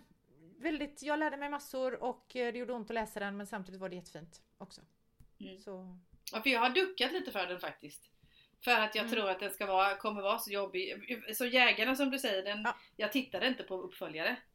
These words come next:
Speaker 2: eh, eller serie eller
Speaker 1: Nej.
Speaker 2: någonting sånt, för den, den, den slår an någonting
Speaker 1: Inte
Speaker 2: hos
Speaker 1: jag
Speaker 2: mig
Speaker 1: heller.
Speaker 2: som är, jag blir så, åh, gud vad berörd jag blir. Och arg och
Speaker 1: Ja.
Speaker 2: usch och fy fan, fasen. Så.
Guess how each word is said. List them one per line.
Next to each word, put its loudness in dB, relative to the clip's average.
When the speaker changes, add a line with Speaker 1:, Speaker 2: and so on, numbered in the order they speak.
Speaker 2:
eh, -2
eller -4
serie -4
eller -2
Speaker 1:
Nej. 6
Speaker 2:
någonting 2
sånt, -8
för -6
den, -6
den, 0
den -6
slår -2
an 0
någonting -6
Speaker 1:
Inte -4
Speaker 2:
hos -2
Speaker 1:
jag 2
Speaker 2:
mig 0
Speaker 1:
heller. -6
Speaker 2:
som -8
är, -2
jag -2
blir -6
så, -6
åh, 4
gud -2
vad -4
berörd -4
jag -6
blir. -8
Och 4
arg -2
och -6
Speaker 1:
Ja. 2
Speaker 2:
usch -6
och -2
fy -4
fan, -8
fasen. -2
Så. -8